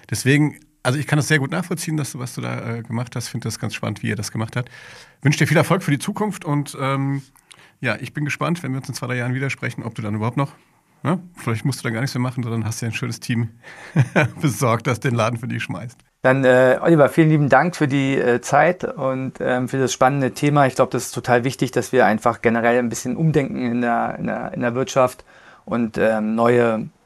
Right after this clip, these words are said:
Speaker 2: Formate, ähm, nach vorne bringen, damit, ähm, ja, wir alle irgendwie ein bisschen mehr gemeinsam bewegen können. Gerade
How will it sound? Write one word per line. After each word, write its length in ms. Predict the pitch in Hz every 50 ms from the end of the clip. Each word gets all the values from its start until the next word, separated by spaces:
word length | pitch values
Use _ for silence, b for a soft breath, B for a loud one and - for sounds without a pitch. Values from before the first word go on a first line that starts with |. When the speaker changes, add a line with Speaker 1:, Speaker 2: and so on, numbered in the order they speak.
| - -
Speaker 2:
Formate, 880 | - - 135 127 127 135 139 143 - 147 131 127 123 117 113 - - -
ähm, 380 | - - 120 117 113 113 110 110
nach 120 | 117 117
vorne 300 | - - 135 131 135 127
bringen, 340 | 117 123 123 123 123 127 131 b b b b b b b b b b b _
damit, 380 | 120 117 123 123 113 - - -
ähm, 480 | - 120 113 110 110 110 110 110 117 -
ja, 260 | - 123 110 101 -
wir 160 | 107 110 107 73
alle 180 | 107 117 120
irgendwie 600 | 117 110 113 120 117 113 104 107 110 110 107 110 104 - -
ein 200 | 151 135 117 113
bisschen 520 | 117 113 - - 117 113 113 - - - -
mehr 580 | - 113 120 120 120 120 120 120 113 98 - - -
gemeinsam 540 | 87 - - 113 113 110 110 110 123 113
bewegen 360 | 107 107 101 110 101 98 113 101
können. 300 | - 104 92 92 92 - _ _ _ _ -
Gerade 380 | - 117 113 117 113 - -